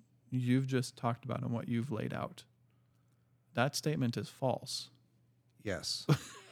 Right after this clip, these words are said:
Speaker 1: <laughs> But,
Speaker 2: It's
Speaker 1: like,
Speaker 2: entirely false.
Speaker 1: we can't actually say that as Christians because we are then denying the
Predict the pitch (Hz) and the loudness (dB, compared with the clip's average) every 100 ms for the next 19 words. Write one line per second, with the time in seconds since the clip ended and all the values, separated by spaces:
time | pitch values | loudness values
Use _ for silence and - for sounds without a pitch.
0 | - 196 - 175 175 131 117 123 120 110 | 4 4 6 6 8 8 4 4 6 4
1 | 87 - - - 135 170 - 185 175 - | 0 -8 -10 4 8 8 8 4 4 4
2 | 143 147 - 127 117 117 - 156 120 113 | 0 2 0 4 4 4 4 4 4 2
3 | - - 113 113 - - - - 185 - | -2 0 0 2 -2 -4 -18 0 2 2
4 | - 110 127 - 123 143 139 131 131 135 | 0 0 0 0 2 6 6 6 6 6
5 | 123 123 117 131 151 113 123 131 - _ | 6 4 4 2 0 -2 -2 -6 -10 _
6 | _ _ _ 131 120 123 | _ _ _ -4 4 6